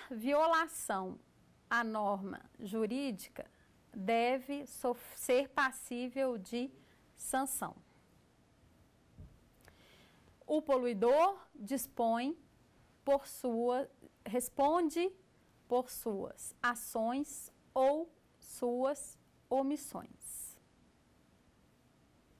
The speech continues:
E o princípio da responsabilidade está previsto no arti-, no,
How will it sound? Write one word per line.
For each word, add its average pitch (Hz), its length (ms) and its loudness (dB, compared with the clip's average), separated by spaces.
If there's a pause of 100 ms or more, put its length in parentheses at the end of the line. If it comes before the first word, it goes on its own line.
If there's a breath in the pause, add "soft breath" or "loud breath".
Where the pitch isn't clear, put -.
(1500 soft breath)
E 330 140 2
o 415 40 2
princípio 302 520 -2
da 226 160 2
responsabilidade 220 1200 -2
está - 240 -2
previsto 254 580 -4
no 277 140 2
arti-, - 420 -2
no, 254 140 0